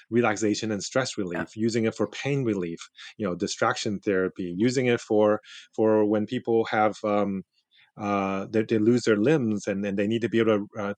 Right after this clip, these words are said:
Speaker 1: uh, re-, re-, uh, reconnect or, uh, readjust their nervous system
Speaker 2: Yeah.
Speaker 1: to be able to, uh, get rid of paralyzation or get rid of chronic pain.
Speaker 2: Phantom
Speaker 1: There,
Speaker 2: pain,
Speaker 1: there's
Speaker 2: yeah.
Speaker 1: so many things that, that, that are proven to, to actually work, right? And, and for surgery,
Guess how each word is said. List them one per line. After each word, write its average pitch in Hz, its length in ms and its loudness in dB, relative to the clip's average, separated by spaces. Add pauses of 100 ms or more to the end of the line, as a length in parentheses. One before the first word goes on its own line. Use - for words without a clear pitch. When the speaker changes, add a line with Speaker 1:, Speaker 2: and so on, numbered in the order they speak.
Speaker 1:
uh, 104 180 -6
re-, 143 420 4
re-, 139 300 0 (420)
uh, 104 160 -18 (260)
reconnect 131 640 0
or, 95 220 -2 (180)
uh, 92 280 -6 (320)
readjust 135 560 4
their 117 80 2
nervous 127 440 2
system - 280 -2
Speaker 2:
Yeah. 156 160 0
Speaker 1:
to 117 140 -2
be 113 140 0
able 110 240 2 (140)
to, 101 180 0 (380)
uh, - 100 -8
get 120 160 4
rid 135 180 6
of 127 100 2
paralyzation 107 840 2
or 90 80 -6 (260)
get 117 140 0
rid 120 160 4
of 113 120 2 (120)
chronic 113 300 -2
pain. 113 260 -2
Speaker 2:
Phantom 165 320 0
Speaker 1:
There, 156 80 2
Speaker 2:
pain, 139 80 0
Speaker 1:
there's 151 120 2
Speaker 2:
yeah. - 40 -2
Speaker 1:
so 190 100 0
many 202 160 2
things 175 280 2
that, - 180 0
that, 127 160 -10
that 117 160 2
are 110 120 2 (300)
proven 160 460 4
to, 120 220 0 (100)
to 117 160 2
actually 123 600 0
work, 190 340 -4 (100)
right? 107 220 -6
And, 123 220 -4
and 135 140 -4
for 127 160 4
surgery, 127 600 2